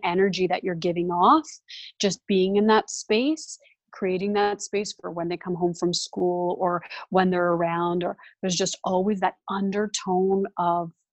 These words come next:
slowing down, of being, of awareness, that type of thing. So what you're doing is definitely, for sure, is resonating. He'll feel that, and you will see that later on in life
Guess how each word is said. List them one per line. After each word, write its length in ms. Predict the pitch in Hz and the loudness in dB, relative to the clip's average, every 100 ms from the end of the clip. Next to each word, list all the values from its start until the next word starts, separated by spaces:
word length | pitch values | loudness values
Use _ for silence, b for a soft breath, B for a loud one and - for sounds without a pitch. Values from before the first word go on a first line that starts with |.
| _ | _
slowing 420 | - 190 180 190 | -4 0 2 2
down, 540 | 180 170 170 165 170 - _ - | 0 0 0 -2 -4 -12 _ -8
of 100 | 170 - | -8 -4
being, 600 | 196 185 180 175 175 175 180 - | 2 4 4 4 0 -2 -6 -2
of 140 | 185 | 2
awareness, 840 | 175 175 180 175 175 175 170 - - B B - | 2 0 -2 -2 -2 -2 -4 -8 -14 B B 2
that 140 | - - | 2 2
type 140 | - - | -6 -8
of 120 | - | -8
thing. 240 | - - B B B | -6 -6 B B B
So 260 | - 214 196 - | 4 6 6 4
what 220 | 208 233 | 2 6
you're 100 | 247 | 6
doing 260 | 208 202 | 8 8
is 100 | 185 | 6
definitely, 680 | 165 196 196 190 196 180 175 - _ | 6 4 4 -4 0 0 -2 -6 _
for 120 | 214 | -4
sure, 480 | 190 - 220 190 - | -2 -2 0 -2 -2
is 180 | 202 175 | -4 -2
resonating. 600 | 180 180 196 202 208 214 - | -2 -2 0 0 0 -4 -2
He'll 180 | 208 | -2
feel 340 | 208 - 190 190 | -2 -2 -2 0
that, 240 | 214 247 240 B B | 0 0 -2 B B
and 140 | 202 | -4
you 120 | 185 185 | -2 -2
will 100 | 170 | -4
see 260 | - 196 | -4 -2
that 160 | 180 - - | -2 -4 -6
later 200 | 180 180 | -6 -6
on 180 | - - | -6 -6
in 100 | - | -4
life 280 | - 180 | -4 -6